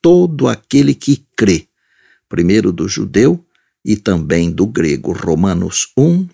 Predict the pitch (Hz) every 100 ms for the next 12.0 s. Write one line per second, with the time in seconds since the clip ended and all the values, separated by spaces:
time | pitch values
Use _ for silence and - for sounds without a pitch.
0 | - - 78 - - - 67 - - -
1 | - - - - - - _ _ _ _
2 | _ _ _ _ - 139 110 131 123 87
3 | - 104 110 98 82 - 64 85 73 -
4 | 69 - - - - _ _ _ _ _
5 | _ _ - 104 90 78 78 71 85 80
6 | 65 71 95 131 139 131 113 123 127 101
7 | 76 - - 50 - 69 78 - 87 98
8 | 82 76 80 117 101 - - 120 139 127
9 | 127 139 - - 50 - _ _ _ _
10 | _ _ _ - 85 78 76 82 92 82
11 | - - 73 65 101 131 165 - -